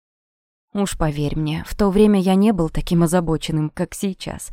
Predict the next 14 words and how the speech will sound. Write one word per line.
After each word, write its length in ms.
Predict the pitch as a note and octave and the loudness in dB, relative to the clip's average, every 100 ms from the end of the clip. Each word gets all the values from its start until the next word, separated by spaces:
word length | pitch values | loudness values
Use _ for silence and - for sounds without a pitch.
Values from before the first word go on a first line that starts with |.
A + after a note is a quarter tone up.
| - | -16
чтобы 280 | - F#3+ F3+ | -6 2 2
рисковать 480 | F3 - F3 F#3+ E3+ | 2 2 2 2 2
быть 220 | F3 D3+ | 0 2
застигнутым 680 | E3 - G3+ F3+ D#3+ D#3 | 0 0 -2 -2 -2 -4
в 20 | D3+ | -4
самый 320 | - F3+ F#3 | 0 2 2
неподходящий 760 | E3+ - D#3+ E3 D#3 D3 - D#3 | 0 -2 -4 -2 -2 -4 -4 -4
момент". 600 | C#3+ C#3 D#3+ - - - _ _ _ _ _ _ _ _ _ _ _ | -4 -4 -10 -12 -18 -20 _ _ _ _ _ _ _ _ _ _ _
Подойдя, 640 | - C4+ F#3+ D#3+ F3 G#3+ A#3+ | -6 -2 -2 -2 -4 -4 -4
я 300 | A3+ A3+ A3+ | 0 2 2
оседлала 560 | G#3 G#3+ F3 D#3+ D3+ | 0 -2 0 0 -2
его, 340 | D#3 E3 E3 G#3 | -4 -6 -4 -6
стягивая 600 | - - F3 F3 E3 D#3+ | -6 -4 -2 0 0 0
рубашку, 520 | D#3+ E3+ A3 - F3 | -2 -4 -8 -8 -12